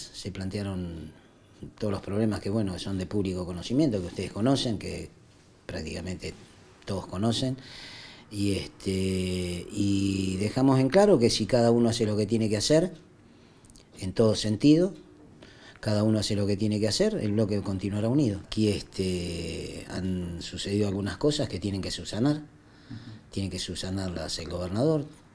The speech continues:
Speaker 1: tiene que juntarse con Sastre, tienen,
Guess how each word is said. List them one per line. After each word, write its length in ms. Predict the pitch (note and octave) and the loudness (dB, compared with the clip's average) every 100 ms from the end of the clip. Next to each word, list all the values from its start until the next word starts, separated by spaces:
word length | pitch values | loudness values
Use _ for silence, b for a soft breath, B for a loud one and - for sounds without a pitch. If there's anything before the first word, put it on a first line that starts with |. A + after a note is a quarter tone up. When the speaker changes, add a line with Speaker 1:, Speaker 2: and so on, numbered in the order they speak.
| - - | -20 -14
Speaker 1:
tiene 240 | - F2 D#2+ | -10 -10 -10
que 440 | E2 - D#2+ - - | -10 -10 -12 -16 -14
juntarse 380 | F2 E2 F#2 - | -10 -8 -6 -6
con 160 | - - | -6 0
Sastre, 460 | C#3+ C3+ A#2 A2+ - B B B B B B - | 2 2 -2 -4 -8 B B B B B B -14
tienen, 600 | - F#2+ F#2 E2+ E2 D#2+ | -4 -2 -2 -4 -6 -10